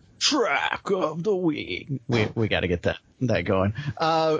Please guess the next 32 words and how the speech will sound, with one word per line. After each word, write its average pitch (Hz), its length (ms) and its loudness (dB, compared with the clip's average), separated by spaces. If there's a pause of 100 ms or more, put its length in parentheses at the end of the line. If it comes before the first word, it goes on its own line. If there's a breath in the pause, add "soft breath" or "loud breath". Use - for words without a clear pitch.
yeah, 180 400 0
so 156 1080 0
I 151 140 2
think 220 320 -2
we, 151 220 2
we 143 140 0
just 135 180 -2
wanna 117 200 2
start 117 320 0
doing 107 340 2
a 107 140 2
number 107 400 2
of 107 80 0
segments. 101 480 0
We 95 120 2
probably 98 300 0
won't 98 300 0
do 98 160 2
them 90 460 2 (220)
every 98 380 0
time 95 480 2
because 104 300 0
I 90 100 2
think 98 180 -2
we 98 80 0
have 87 100 0
a 90 60 2
lot 87 180 2
of 95 80 0
different 92 300 0
ideas 90 480 0
about 90 320 0